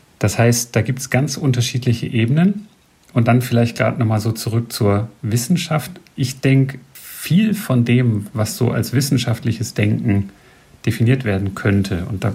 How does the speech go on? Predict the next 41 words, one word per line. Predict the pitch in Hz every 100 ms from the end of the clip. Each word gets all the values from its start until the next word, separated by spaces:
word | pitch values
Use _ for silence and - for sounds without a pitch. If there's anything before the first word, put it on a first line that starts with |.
| -
müssen | 117 101
wir | 107
dann | 95
auch | 120
nochmal | 131 95 92
drüber | 95 92
sprechen, | - - 92 123 120 - - -
findet | - - 139 127
sich | 120 -
so | 120
in | 110 101
dem | 107
analytisch-epistemischen | - 104 104 107 107 - - - 131 170 - -
Bereich | 139 135 139 147 151 - - _ _
und | 117 117 113 - 107
relativ | 104 127 160 - 135 120
wenig | 110 117 120
in | 120
den | 104 101
anderen | 95 101 101 95
drei | 98 90 92
Bereichen. | - - 127 110 - 120 - _ _ _ _ - - - _ _ _ _ -
Das | 110
heißt, | 113 107 - -
das | 120 - 151
würde | 139 127
dafür | 120 120 117
sprechen, | - - 107 110 123 120 123 -
dass | 107 107 - - _
das | - 95 - - - _ _ _ _ _ -
kritische | - 160 165 -
Denken | 98 98 117
eigentlich | 98 101 95 107
nicht | 120 -
mit | 120 113
dem | 98
wissenschaftlichen | 104 - 104 - - 104 - 101
Denken | - 101 117
identisch | 104 98 104 127 160 -
ist | 165 -
und | 113 113